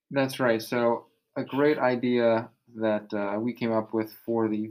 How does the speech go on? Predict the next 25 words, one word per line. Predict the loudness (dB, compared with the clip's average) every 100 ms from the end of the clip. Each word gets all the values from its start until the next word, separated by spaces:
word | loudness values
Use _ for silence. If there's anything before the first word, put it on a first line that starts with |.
| -2
video | 2 2 2
ad | 0 -2 -2 -2 -4 -14 _ _ _ _ _ _
would | -2 0 0
be, | 0 2 2 2
um, | 2 0 -2 -8 -12 _ _ _ _ -6
going | -2 0 2
back | 2 2 0
to | -6
the | -6 -2
founding | 2 4 4 2 0 -2
of | -2 -2 0
Burger | -2 0 -4
King | -8 -8 -8 -10 -8
and | -6
how | -2 0 -2
entrenched | -4 -6 -4 -4 -4 -8
it's | -8
become | -10 -8 -2 -2 -2 -6 _ _ -16 -2
in | 0 2
Americana | 0 -2 2 0 0 0 2 0 -2
and | -4 -4 -2
the | -2
American | -2 0 0 0 -6 -12 _
fabric | 0 0 0 -10 _
itself, | -18 -14 -6 -2 0 0 -4